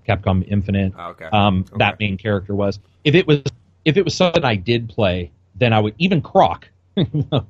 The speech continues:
Speaker 1: It was, it was shit.
Speaker 2: Yeah.
Speaker 1: Uh, even, even though, even, even Croc would probably have me a little bit more interested. And it doesn't mean it's bad. It just means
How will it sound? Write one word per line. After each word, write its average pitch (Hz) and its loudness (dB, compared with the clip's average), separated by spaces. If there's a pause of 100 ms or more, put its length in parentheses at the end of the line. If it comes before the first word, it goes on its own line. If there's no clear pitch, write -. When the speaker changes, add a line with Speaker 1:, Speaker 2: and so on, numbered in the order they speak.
(240)
Speaker 1:
It 113 0
was, - -4
it 131 4
was 110 2
shit. - -2 (220)
Speaker 2:
Yeah. 90 -20
Speaker 1:
Uh, 147 6
even, 151 2
even 156 4
though, 131 4 (140)
even, 139 -4 (240)
even 147 2
Croc 139 2
would 113 -2
probably 104 2
have 92 0
me 101 0
a 95 -2
little 107 0
bit 98 -4
more 92 0
interested. 90 -4 (140)
And 107 4
it 95 2
doesn't 117 2
mean 104 2
it's 92 -2
bad. 90 0
It 80 -12
just - -10
means 90 -2